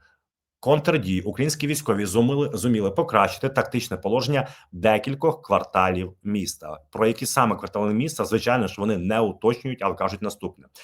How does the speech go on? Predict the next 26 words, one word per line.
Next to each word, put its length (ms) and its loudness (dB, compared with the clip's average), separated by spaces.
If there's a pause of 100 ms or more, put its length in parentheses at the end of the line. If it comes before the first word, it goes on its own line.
(240)
«Збільшуємо 640 -2
кількість 380 0
штурмових 460 0
груп 260 -2
у 100 -4
Покровську, 680 -2 (180)
використовуючи 720 0
диверсі-, 640 -2
диверсифіковані 1040 -2 (1200)
способи 580 0
переміщення 640 -2
особового 420 -4
складу. 520 0
Одночасно 640 0
українські 440 -4
військові 360 -4
працюють 420 -2
над 200 0
рішенням 440 -2 (180)
щодо 260 0
блокування 580 4
логістики 500 -4
ворога 300 2
з 100 -4
подальшим 440 -2
її 240 -2